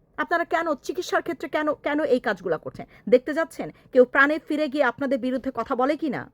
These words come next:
তাদের পিটাতে যাচ্ছেন আপনার, আপনার এই, এই জঙ্গি সংগঠনগুলা নিয়ে, জঙ্গি প্রশাসনিক কর্মকর্তাদের নিয়ে তাদেরকে পিটাতে যাচ্ছেন যে কেউ যেন আপনাদের বিরুদ্ধে কথা না বলে। পরীক্ষা মানে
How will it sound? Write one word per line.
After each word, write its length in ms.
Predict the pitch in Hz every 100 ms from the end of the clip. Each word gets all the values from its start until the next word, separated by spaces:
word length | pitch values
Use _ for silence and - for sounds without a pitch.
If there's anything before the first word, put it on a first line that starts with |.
| _ _ - -
তাদের 240 | 269 269 330
পিটাতে 360 | 370 381 392
যাচ্ছেন 340 | 339 359 - 349
আপনার, 260 | - 349 - -
আপনার 280 | 247 - 330
এই, 200 | 302 339
এই 340 | 330 330 320 - 233 185
জঙ্গি 300 | 320 330 349
সংগঠনগুলা 680 | - 320 330 349 330 349 349
নিয়ে, 300 | 381 262 - _ _ -
জঙ্গি 240 | 220 302 294
প্রশাসনিক 500 | 330 311 359 349 -
কর্মকর্তাদের 680 | 330 330 349 349 359 370
নিয়ে 340 | 349 392 247 - - -
তাদেরকে 300 | 226 302 381
পিটাতে 360 | 370 403 415
যাচ্ছেন 540 | 403 415 - 214 127 - _ _ _ _ _ _ -
যে 100 | 269
কেউ 240 | - 359
যেন 180 | 349 359
আপনাদের 360 | 330 302 349 359
বিরুদ্ধে 300 | 370 285 339
কথা 240 | 339 349 403
না 100 | 392
বলে। 320 | 294 151 - - - _ _ _ _
পরীক্ষা 300 | 262 262 - 311 220
মানে 240 | 233 247